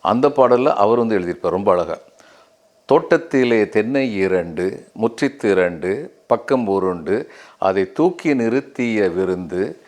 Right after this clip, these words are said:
அதை தொடவோடிய வெளியோடொரு விழிமோதிய கணமே, என்னை தாக்கி தகர்த்தவை இரண்டு,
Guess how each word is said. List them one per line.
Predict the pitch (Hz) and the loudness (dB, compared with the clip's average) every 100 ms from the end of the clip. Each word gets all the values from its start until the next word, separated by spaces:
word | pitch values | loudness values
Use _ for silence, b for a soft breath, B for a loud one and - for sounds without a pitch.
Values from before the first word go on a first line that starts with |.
| B B | B B
அதை | - 98 98 | 0 2 2
தொடவோடிய | 110 113 143 151 139 139 | 4 4 4 2 2 2
வெளியோடொரு | 123 127 151 151 147 147 | 2 2 2 2 2 0
விழிமோதிய | 143 151 180 185 175 160 147 | 0 0 0 0 0 2 2
கணமே, | 135 127 135 135 131 | 4 2 0 0 0
என்னை | 107 101 | 0 0
தாக்கி | - 135 - | 2 2 0
தகர்த்தவை | 151 - 127 120 127 - 127 107 98 90 | -10 -4 -2 -2 -4 -4 -2 -2 -2 -6
இரண்டு, | 87 87 82 85 80 139 175 | -6 -6 -6 -8 -10 -10 -12